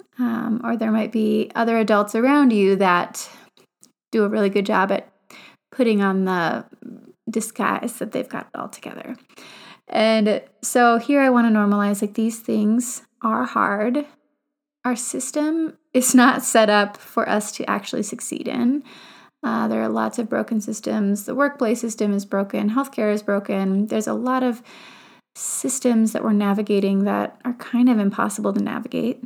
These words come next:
So, of course, we're struggling through it. I'm struggling through it. Every, um,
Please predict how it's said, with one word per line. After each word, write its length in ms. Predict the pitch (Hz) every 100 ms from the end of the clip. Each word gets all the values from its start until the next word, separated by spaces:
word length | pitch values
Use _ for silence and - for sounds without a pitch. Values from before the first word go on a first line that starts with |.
| -
So, 120 | -
of 160 | 208 -
course, 680 | - 208 208 208 - - - _
we're 160 | 277 220
struggling 580 | - - 196 196 185 196
through 220 | - -
it. 240 | - 262 - _ _ _ _ _ _ _ _ _
I'm 220 | - 208 196
struggling 440 | 208 202 202 208
through 240 | 208 208
it. 120 | 202 202
Every, 460 | 208 220 208 -
um, 460 | 214 202 190 180 202